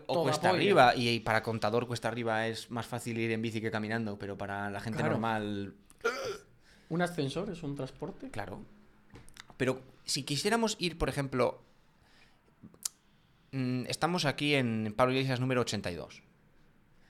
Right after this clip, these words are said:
Speaker 1: Creo que es el
Speaker 2: Podéis
Speaker 1: ochenta y dos.
Speaker 2: mandarnos cosas si queréis.
Speaker 1: <laughs> No, no, no lo hagáis. <laughs> Eh, y queremos transportarnos hasta el Leroy Merlin. Porque se me ha antojado, por lo que sea, que quiero poner paneles antison-, antisonido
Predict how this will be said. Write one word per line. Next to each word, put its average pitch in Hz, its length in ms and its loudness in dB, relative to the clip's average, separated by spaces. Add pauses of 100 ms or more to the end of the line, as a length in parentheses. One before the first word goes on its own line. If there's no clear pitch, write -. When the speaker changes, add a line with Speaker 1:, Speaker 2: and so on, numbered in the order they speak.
(160)
Speaker 1:
Creo 110 180 -2
que 107 60 -4
es 107 40 -2
el 151 60 8
Speaker 2:
Podéis 151 200 8
Speaker 1:
ochenta 147 140 4
y 147 40 6
dos. - 20 6
Speaker 2:
mandarnos 151 320 6
cosas 117 300 -2
si 113 100 -2
queréis. - 520 -2
Speaker 1:
<laughs> - 60 -14
No, 120 140 2
no, 113 120 0
no 117 120 4
lo 117 80 8
hagáis. 101 380 2
<laughs> - 40 -12 (840)
Eh, 127 680 6
y 143 80 0
queremos 165 400 2 (140)
transportarnos 165 840 0
hasta 131 320 2
el 113 100 0
Leroy 120 180 4
Merlin. 98 420 -2 (680)
Porque 127 300 4
se 131 100 0
me 135 100 2
ha 151 40 6
antojado, 180 400 -2
por 139 120 -6
lo 143 120 -4
que 160 100 -12
sea, 175 240 -6
que 175 100 -12
quiero 143 220 -4
poner 147 260 -4
paneles 123 520 -4
antison-, 127 680 -2
antisonido 123 680 -2